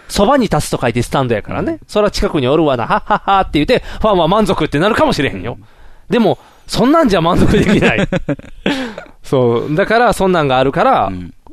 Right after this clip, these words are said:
Speaker 1: どうしようかな、真夏にあるな、行きたいけど。
Speaker 2: でもなんか奥さんの絡みでこう安くチケット入るわけでしょ？
Speaker 1: 入るかもしれんけど、でもなーっていう。
Speaker 2: まあ、つ-、つい昨日、
Speaker 1: うん。
Speaker 2: うち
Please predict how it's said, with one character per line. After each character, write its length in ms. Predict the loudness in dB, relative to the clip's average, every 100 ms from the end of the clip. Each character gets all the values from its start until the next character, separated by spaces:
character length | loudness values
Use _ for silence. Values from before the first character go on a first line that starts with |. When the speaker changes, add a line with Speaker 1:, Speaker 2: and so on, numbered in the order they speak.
| -10
Speaker 1:
ど 200 | -2 0
う 40 |
し 140 | 2 0
よ 60 |
う 40 | 0
か 140 | -2
な、 180 | -2 -2
真 140 | 0 0
夏 280 | -2 -4
に 100 | -2
あ 80 | -2
る 100 | -2
な、 280 | 0 0 0
行 160 | -2 -4
き 40 |
た 140 | -2
い 120 | -2 -2
け 120 | -2
ど。 180 | 0 2
Speaker 2:
で 80 |
も 120 | 2 2
な 100 | 2
ん 40 |
か 80 | 2
奥 220 | 2 0
さ 200 | 0 0
ん 60 | 0
の 300 | 0 0 0
絡 220 | 0 0
み 100 | 0
で 100 | -2
こ 140 | 0 0
う 40 |
安 180 | -2 -4
く 100 | -4
チ 80 | -4
ケ 60 |
ッ 40 | -2
ト 120 | -2
入 180 | 0 0
る 60 |
わ 100 | 0
け 80 | -2
で 60 | -2
し 80 |
ょ？ 140 | -4 -6 _ -20 -16
Speaker 1:
入 180 | -6 -4
る 60 | -2
か 120 | 0
も 100 | 0
し 120 | 2
れ 160 | 2 2
ん 80 | 0
け 100 | 2
ど、 480 | 2 2 2 0 -2
で 80 | -6
も 120 | -6
な 540 | -4 0 0 -2 -6
ー 20 |
っ 20 | -10
て 160 | -14
い 60 | -16
う。 80 | -8
Speaker 2:
ま 120 | -2 -2
あ、 40 |
つ-、 160 | -2 -8 -12 -20 _ -20 -18
つ 180 | -4 0
い 40 | 0
昨 120 | 0
日、 60 | 2
Speaker 1:
う 20 |
ん。 540 | 4 4 4 2 0
Speaker 2:
う 40 | -2
ち 220 | -2